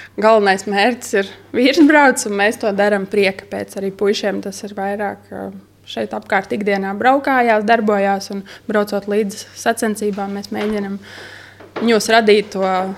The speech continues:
vēlmi piedalīties, vēlmi censties, nepadoties. Un, un šīs mazās sacensības, kas nav obligāts, protams, bet vienmēr tās ir bijušas, ka viņi abi vēlās. Un par to mums ir ļoti liels prieks, ka viņiem patīk piedalīties.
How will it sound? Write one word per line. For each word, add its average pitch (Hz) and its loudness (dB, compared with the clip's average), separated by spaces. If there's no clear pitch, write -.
vēlmi 202 2
piedalīties, 220 -2
vēlmi 202 0
censties, 214 -2
nepadoties. 233 -2
Un, - -6
un 110 -4
šīs 117 -6
mazās 226 0
sacensības, 254 -4
kas - -12
nav 202 -4
obligāts, 214 0
protams, 190 -8
bet 196 -12
vienmēr 208 -2
tās 208 -8
ir 202 -10
bijušas, 226 -4
ka - -12
viņi 202 -6
abi 220 -6
vēlās. 262 0
Un - -8
par - -12
to 208 -6
mums 208 -8
ir 220 -8
ļoti 208 -4
liels 208 -2
prieks, 269 -6
ka - -12
viņiem 202 -8
patīk 208 -6
piedalīties. 262 -2